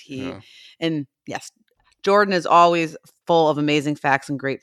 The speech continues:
Speaker 1: photos, and I just love his feed. So he is a huge zoo educator. So big shout
Speaker 2: Oh, it
Speaker 1: out.
Speaker 2: was, yeah, it was awesome, Jungle Jordan. It, it was last week, Angie, we did the, uh, Story Slam for,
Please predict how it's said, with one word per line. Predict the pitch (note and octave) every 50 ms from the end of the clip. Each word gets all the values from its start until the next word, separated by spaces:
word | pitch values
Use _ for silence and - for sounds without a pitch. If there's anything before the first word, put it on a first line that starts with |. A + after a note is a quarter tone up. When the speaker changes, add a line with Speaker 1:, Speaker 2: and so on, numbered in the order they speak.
| _
Speaker 1:
photos, | - C#3+ C3+ C3 B2+ B2+ B2+ A#2
and | B2+ B2
I | B2
just | A2+ B2 - -
love | C#3 C3 B2
his | - B2+ A#2 - -
feed. | - B2+ A#2 G#2 G2+ - -
So | - - A#2 A#2 A2+ A2 G#2+ - _ - - _ _ _
he | _ - - C#3+ C3+ C3
is | B2+ B2
a | C3 C3 C#3
huge | - - - - - F#3 F3 E3+ D#3+ D3 C3+
zoo | B2+ C3 C#3 D3+ D3+
educator. | C#3+ C#3+ B2+ C3+ - - C#3+ C3 A#2+ A#2 B2+
So | - - - B2+ B2 B2 B2 D3+ - _ - C#3 B2+
big | F3+ F3 -
shout | C#3+ D3 C#3+
Speaker 2:
Oh, |
it | C3+ C3
Speaker 1:
out. |
Speaker 2:
was, | B2+ A#2+ A2+ A#2 A2+ A#2+ A2+ B2 B2 _ _ _ _ _ _ _ _
yeah, | - F2 E2+ C3+ A#2+ G#2+ G#2
it | G#2+
was | A#2+ A#2
awesome, | C#3 B2+ A#2+ A#2+ A#2 - B2+ A#2 A2 G#2+ G2+
Jungle | G#2 - A#2 A2 G#2+ G#2+
Jordan. | G#2 A2 A2 A2 A2 G#2+ G#2+ G#2+ G#2 - - - - -
It, | - D3 D#3 D3+ D#3
it | D#3+
was | D3 C#3 B2 B2
last | C#3 C#3 C3+ C#3 C#3 -
week, | C#3 B2 -
Angie, | A#2+ A#2 A2+ A2+ G#2 A2+
we | G#2+ G#2 G#2+
did | G#2 - A2+ A2 G#2 G#2
the, | G#2+ G#2+ G#2+ G#2+ G#2+ G#2 G2+ G2+ G2 F#2+ F#2+ -
uh, | - G#2+ G#2
Story | G#2 - - A#2+ G#2+ G#2+ G#2+ A2
Slam | - - G2+ G#2 G2+ F#2+ F#2+ F#2
for, | - - G#2 G2+ G2+ G2+ G2 G2 F#2+ F#2+ F#2+ F#2+